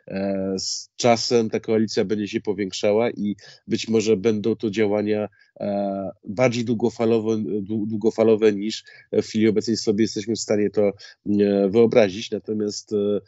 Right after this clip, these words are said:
na, na, na chwilę obecną ważna jest teraz reakcja. Jaka będzie reakcja rebeliantów Huti i w którym kierunku oni, e, pójdą, ponieważ, e,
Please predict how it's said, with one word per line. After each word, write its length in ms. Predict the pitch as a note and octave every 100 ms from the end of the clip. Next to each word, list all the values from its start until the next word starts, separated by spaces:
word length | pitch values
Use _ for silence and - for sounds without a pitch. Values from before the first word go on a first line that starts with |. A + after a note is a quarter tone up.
| - _
na, 180 | - G#2+ G#2+ G2+ F#2 E2+ F#2
na, 220 | G2 G2+ G2 A2+ G#2 F#2+
na 120 | G#2+
chwilę 280 | - A#2 A2+
obecną 420 | G2 G#2 - A2
ważna 320 | G2 G2+ G#2+
jest 160 | G2+ -
teraz 260 | A2 G2+ G2+
reakcja. 540 | G#2+ G#2 - - E2+ - - _
Jaka 240 | - - G2+
będzie 300 | G#2 F#2 G#2
reakcja 480 | G2+ F#2+ - G2 F2+ _ -
rebeliantów 720 | G2 G2 F#2 G2+ G2 F#2+ G#2
Huti 380 | - B2 A#2+ A#2 - -
i 60 | A2
w 20 |
którym 240 | - A#2 A2
kierunku 480 | B2 A2+ G#2 A#2 -
oni, 440 | G#2+ G#2 G#2 G2+ _ _
e, 360 | G#2 G2+ G2+ G2+
pójdą, 420 | - C3+ A#2+ F#2+
ponieważ, 680 | - F#2+ F#2+ F#2 F#2 - -
e, 400 | F#2+ F#2 F2+